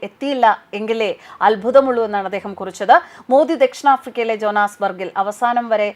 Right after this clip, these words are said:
എന്നാണ് അദ്ദേഹം, ആ, കുറിച്ചത്. എന്തായാലും ഈ വീഡിയോ ദൃശ്യങ്ങൾ കാണുമ്പോൾ ഏതൊരാളുടെയും, മോദി ഭക്തരായവരുടെയും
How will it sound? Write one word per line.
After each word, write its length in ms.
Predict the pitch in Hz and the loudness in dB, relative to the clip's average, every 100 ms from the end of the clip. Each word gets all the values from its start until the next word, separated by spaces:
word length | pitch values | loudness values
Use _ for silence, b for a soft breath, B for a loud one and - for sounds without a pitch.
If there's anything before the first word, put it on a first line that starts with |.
| - | -2
എന്നാണ് 280 | 277 294 277 | 4 4 4
അദ്ദേഹം, 540 | 233 220 220 220 196 | 2 0 0 -2 -2
ആ, 260 | - 190 175 | 2 4 2
കുറിച്ചത്. 400 | 180 208 214 170 | 0 -4 -2 -6
എന്തായാലും 500 | - 240 233 247 254 b b | -2 4 6 4 -2 b b
ഈ 100 | 285 | -4
വീഡിയോ 280 | 269 269 294 | -2 0 0
ദൃശ്യങ്ങൾ 440 | 262 262 277 262 254 | -2 -4 -2 -2 2
കാണുമ്പോൾ 400 | 240 233 220 214 | 0 0 -4 -4
ഏതൊരാളുടെയും, 840 | 208 226 285 269 220 208 196 196 | 0 2 4 6 6 4 -2 -4
മോദി 220 | 190 220 214 | -6 -6 -8
ഭക്തരായവരുടെയും 800 | 214 - 254 254 247 226 226 226 | -10 -2 4 6 6 2 0 0